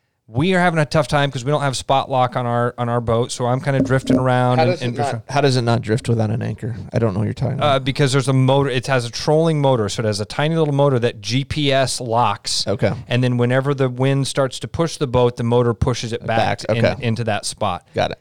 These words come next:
Speaker 1: And because the wind's consistent out of one direction, it's always gonna have the boat facing one direction.
Speaker 2: Got it.
Speaker 1: So that you know you're in the exact same spot.
Speaker 2: Okay.
Speaker 1: We're having a tough time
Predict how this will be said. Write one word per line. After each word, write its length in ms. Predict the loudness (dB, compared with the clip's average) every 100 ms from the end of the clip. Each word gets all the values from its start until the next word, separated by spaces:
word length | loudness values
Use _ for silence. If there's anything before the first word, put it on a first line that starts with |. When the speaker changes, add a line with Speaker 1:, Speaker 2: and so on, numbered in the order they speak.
| _
Speaker 1:
And 100 | -4
because 280 | 0 0 0
the 100 | 0
wind's 280 | 2 2 2
consistent 520 | -2 0 -2 -2 0
out 120 | 0
of 80 | 0
one 140 | 0 0
direction, 640 | 2 2 0 -2 0 -2 -4
it's 180 | -4 0
always 240 | 0 -2
gonna 160 | -4 -4
have 220 | -4 -4
the 80 | -4
boat 320 | 0 0 -2
facing 480 | -4 -4 -4 -6 -6
one 160 | -6
direction. 460 | -4 -6 -6 -10 -6
Speaker 2:
Got 200 | -4 -4
it. 80 | -6
Speaker 1:
So 160 | -4 -4
that 200 | -4 -4
you 140 | -2
know 500 | 0 2 2 0 -2 -4
you're 160 | -4
in 80 | -2
the 80 | -2
exact 380 | -2 -4 -4 -6
same 180 | -10 -10
spot. 320 | -12 -12 -10 -8
Speaker 2:
Okay. 200 | -6 -8 -12 _ _ _ _
Speaker 1:
We're 160 | 2
having 140 | 2 2
a 40 |
tough 240 | 0 -2 0
time 440 | 0 2 0